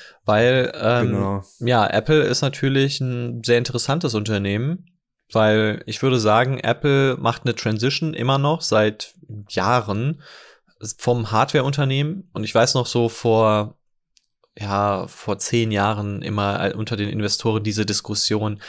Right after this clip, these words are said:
Speaker 1: ja, Apple, die haben ja nur das iPhone und da kommen ja eh alle Umsätze her und es gibt ja kein Next Big Thing.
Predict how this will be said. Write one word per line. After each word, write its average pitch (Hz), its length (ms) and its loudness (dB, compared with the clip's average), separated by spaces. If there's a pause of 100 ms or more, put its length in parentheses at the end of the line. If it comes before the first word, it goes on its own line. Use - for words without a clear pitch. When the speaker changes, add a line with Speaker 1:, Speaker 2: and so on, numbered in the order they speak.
(260)
Speaker 1:
ja, 104 200 2
Apple, 110 480 0 (260)
die 101 80 0
haben 110 180 0
ja 107 240 2
nur 110 140 0
das 107 180 0
iPhone 110 680 2
und 107 440 -2
da 98 120 0
kommen 123 160 -2
ja 113 80 0
eh 117 160 2
alle 107 180 4
Umsätze 117 520 2
her 113 340 2
und 101 80 -2
es - 100 -4
gibt - 140 -2
ja 107 80 0
kein 110 200 -2
Next 110 340 -4
Big 113 260 0
Thing. 123 380 0